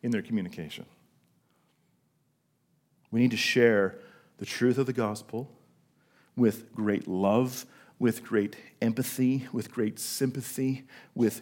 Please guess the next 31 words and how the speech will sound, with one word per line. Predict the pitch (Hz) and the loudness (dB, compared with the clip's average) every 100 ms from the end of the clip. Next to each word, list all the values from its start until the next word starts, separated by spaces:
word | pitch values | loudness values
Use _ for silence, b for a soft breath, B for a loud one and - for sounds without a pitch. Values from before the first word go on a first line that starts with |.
| - | -12
graciousness, | 113 117 123 120 143 - 123 120 - - - _ _ _ _ _ _ _ _ _ _ _ _ | -2 4 4 2 -6 -4 -6 -6 -10 -14 -18 _ _ _ _ _ _ _ _ _ _ _ _
with | 110 | -2
a | 101 | 0
welcoming | 104 110 131 139 151 135 127 127 | 2 4 4 6 4 4 2 -2
tone. | 135 127 123 123 131 - _ _ _ _ _ _ _ _ _ _ | -2 0 -2 -6 -12 -20 _ _ _ _ _ _ _ _ _ _
Be | 127 | -2
listening | 104 101 143 147 165 165 151 | 0 2 2 2 -2 -4 0
to | 147 | 2
them | 123 123 123 | 2 2 2
as | 120 | 0
they, | 107 110 104 B B _ | 2 0 0 B B _
as | 120 98 | -6 -4
they | 98 | -8
talk | - 107 - - - | -6 -8 -8 -14 -8
back | 110 110 | -6 -6
to | - | -4
you, | 110 110 107 110 B B B | -2 -2 -4 -10 B B B
and | 117 | 2
then | 113 | 4
be | 110 113 | 4 2
ready | 98 117 120 | 4 2 4
so | 95 107 | 0 -4
that | 101 98 120 | -4 -4 0
you | |
may | 131 117 | 2 2
know | 110 104 | 2 -2
how | - 120 117 117 | -2 0 2 0
to | 120 | -4
answer | 117 113 110 113 | -4 -4 -4 -4
each | 117 110 - | -4 -4 -6
person. | - 123 - 82 | -4 -4 -4 -8